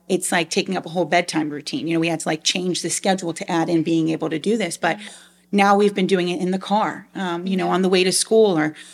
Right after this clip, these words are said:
Speaker 1: you know, when we're driving around, like, we're just gonna go over our verses because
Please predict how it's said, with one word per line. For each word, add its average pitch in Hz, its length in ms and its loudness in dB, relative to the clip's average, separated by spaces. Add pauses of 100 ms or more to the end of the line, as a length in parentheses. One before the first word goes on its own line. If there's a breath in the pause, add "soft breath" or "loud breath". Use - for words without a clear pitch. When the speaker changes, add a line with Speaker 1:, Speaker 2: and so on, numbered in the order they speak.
(140 loud breath)
Speaker 1:
you 185 80 0
know, 180 80 4
when 170 140 4
we're 170 100 -2
driving 180 340 0
around, 170 220 -2
like, 156 160 -4
we're 175 120 -2
just 185 200 -6
gonna 180 140 -4
go 175 180 -2
over 170 160 -4
our 156 160 -2
verses 175 380 -4
because 165 420 -6